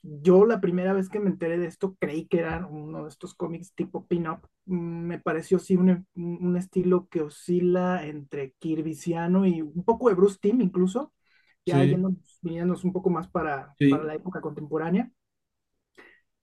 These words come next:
Speaker 1: Y en la misma semana que leí este, que es un cómic,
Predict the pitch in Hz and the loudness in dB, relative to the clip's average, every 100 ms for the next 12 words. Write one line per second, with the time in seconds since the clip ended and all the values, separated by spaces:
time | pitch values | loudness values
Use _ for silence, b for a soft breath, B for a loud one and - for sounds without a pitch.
0 | _ _ _ _ _ - 220 226 _ 214 | _ _ _ _ _ -6 -6 -6 _ 0
1 | 220 220 233 320 302 233 233 240 - 180 | 2 2 2 0 2 4 4 4 4 6
2 | 175 180 170 - 190 226 302 254 240 240 | 4 0 -2 -10 -6 -4 -2 0 2 0
3 | 240 | -2